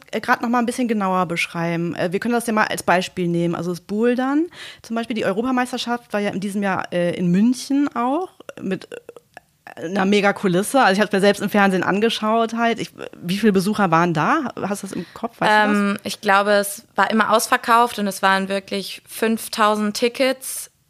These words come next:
Speaker 2: ähm, alleine vor Ort
Speaker 1: Mhm.
Speaker 2: und auch die Einschaltquoten waren gigantisch, also
Speaker 1: Ja.
Speaker 2: vergleichbar mit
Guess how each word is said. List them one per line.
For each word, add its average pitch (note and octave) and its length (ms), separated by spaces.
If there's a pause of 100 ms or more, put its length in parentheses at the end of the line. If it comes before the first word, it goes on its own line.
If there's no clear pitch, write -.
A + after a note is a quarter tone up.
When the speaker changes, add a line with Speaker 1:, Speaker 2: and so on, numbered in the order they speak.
Speaker 2:
ähm, G3 460 (140)
alleine G3 440
vor - 280
Ort G#3 500
Speaker 1:
Mhm. G3+ 80
Speaker 2:
und F#3 500
auch - 140
die - 140
Einschaltquoten F#3 720
waren F3+ 220
gigantisch, F#3 720
also G#3 180
Speaker 1:
Ja. G3 60
Speaker 2:
vergleichbar F#3 480
mit F#3 340